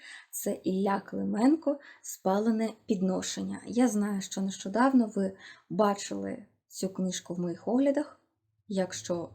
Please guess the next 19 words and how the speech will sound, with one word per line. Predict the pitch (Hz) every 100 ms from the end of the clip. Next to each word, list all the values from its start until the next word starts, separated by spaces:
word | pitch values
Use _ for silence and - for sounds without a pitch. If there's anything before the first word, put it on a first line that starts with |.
| -
ви, | - 170
звичайно, | - 175 - 175 170 175 - - - _ _ -
дивилися | 339 370 392 359 269 233 - 196
минулі | 190 202 196 190 190
мої | 214 220 202
відео. | 240 349 359 381 - - _
Якщо | - 226 214 - 185
ні, | 190 269 359 - _ _ _ _ _
пройдіть | - 202 196 190
за | 180
посиланням | 165 - 175 180 180 180
в | 175
описі | 196 269 - 262 -
та | 180 185 196
подивіться. | 180 180 175 - - - _ _ _ - - -
І, | 208
як | 202 190
ви | 190
знаєте, | 202 262 359 349